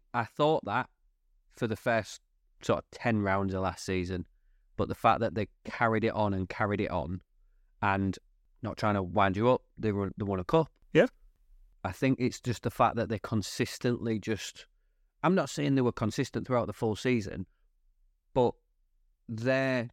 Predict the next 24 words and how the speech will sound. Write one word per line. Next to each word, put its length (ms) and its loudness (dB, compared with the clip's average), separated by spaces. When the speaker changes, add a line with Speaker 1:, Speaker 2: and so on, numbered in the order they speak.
Speaker 1:
squad 440 0
looked 400 -2
dangerous 680 0
for 140 -4
the 100 -2
full 240 -2
season. 460 -4
I 40 0
remember 220 4
when 120 2
we 120 2
played 220 2
them 100 0
at 60 -6
their 160 0
place, 500 -6
and 220 0
I 120 6
said 200 -2
to 100 -8
Dean, 180 2
I 60 2
was 120 -2
like, 180 -4